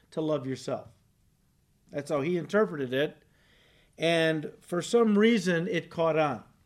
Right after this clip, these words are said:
And he went on to say, "Self-love, therefore, is the greatest love of all." Jesus said it. No, he didn't. No, he didn't say that at all. He didn't say, "Learn to love yourself before you can love others." He said, "Love others as you already love yourself."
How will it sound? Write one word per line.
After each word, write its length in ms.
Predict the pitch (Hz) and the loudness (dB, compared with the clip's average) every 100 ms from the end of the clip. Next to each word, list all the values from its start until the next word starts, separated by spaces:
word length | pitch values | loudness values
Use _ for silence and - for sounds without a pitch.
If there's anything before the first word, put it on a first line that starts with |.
| _ _ _ _ _ _ _ _ _ | _ _ _ _ _ _ _ _ _
And 140 | 151 147 | -6 0
he 100 | 196 | 2
went 200 | 190 196 | 4 2
on 140 | 214 | 2
to 80 | 202 | 2
say, 240 | - 190 | 2 0
"Self-love, 760 | 175 - 214 254 254 190 170 147 | 0 2 2 2 0 -2 -2 0
therefore, 440 | 160 156 185 185 | 0 -2 -2 -2
is 80 | 170 | -2
the 80 | 175 | -4
greatest 400 | 139 143 147 147 | 0 0 -2 -4
love 240 | 135 131 | -4 -4
of 140 | 151 156 | -4 -4
all." 360 | 202 - - _ _ _ _ _ _ _ _ | -4 -6 -12 _ _ _ _ _ _ _ _
Jesus 360 | - 214 233 254 | 0 2 2 0
said 220 | 285 311 | 4 6
it. 200 | 330 - | 4 -2
No, 140 | 147 196 | -2 -2
he 80 | |
didn't. 380 | 190 208 196 - _ _ _ _ _ - | 0 -2 -4 -16 _ _ _ _ _ -12
No, 120 | 156 | -6
he 120 | 143 | -4
didn't 180 | 196 175 | -4 -4
say 140 | 185 160 | -6 0
that 200 | 160 151 | 0 2
at 200 | 165 151 | 0 0
all. 320 | 117 101 - _ _ _ _ _ _ _ | -2 -6 -14 _ _ _ _ _ _ _
He 120 | 139 | 0
didn't 220 | 190 196 | 2 2
say, 440 | - 190 185 185 - | 2 4 4 2 -4
"Learn 240 | 165 180 190 | 0 2 2
to 60 | |
love 220 | 175 175 165 | 2 0 0
yourself 360 | 160 - 175 | -2 -2 -4
before 280 | 165 143 175 | -4 -6 -6
you 60 | 165 | -4
can 160 | 151 | -2
love 180 | 156 147 | 0 2
others." 500 | 160 156 135 131 131 | 2 2 0 -2 -6
He 140 | 143 156 | -10 -10
said, 460 | 143 160 151 143 - | -6 0 0 0 -6
"Love 300 | 165 165 160 | -2 0 2
others 320 | 156 147 143 | 0 0 -2
as 400 | - 165 165 143 | -4 -2 0 -2
you 100 | 160 | -2
already 380 | 139 131 147 135 | -2 0 0 0
love 240 | 123 120 | -2 -4
yourself." 380 | 110 107 110 87 | -6 -10 -12 -14